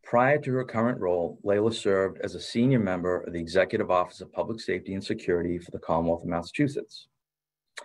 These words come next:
She previously served as the Deputy Director for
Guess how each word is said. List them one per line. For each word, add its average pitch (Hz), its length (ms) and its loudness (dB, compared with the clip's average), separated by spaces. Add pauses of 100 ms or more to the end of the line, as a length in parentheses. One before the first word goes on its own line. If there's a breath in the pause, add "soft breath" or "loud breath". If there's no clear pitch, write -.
(160 loud breath)
She - 160 -4
previously 135 680 2
served 98 560 0 (140)
as 90 160 -6
the 85 80 -8
Deputy 117 440 2
Director 85 680 0
for 82 100 -6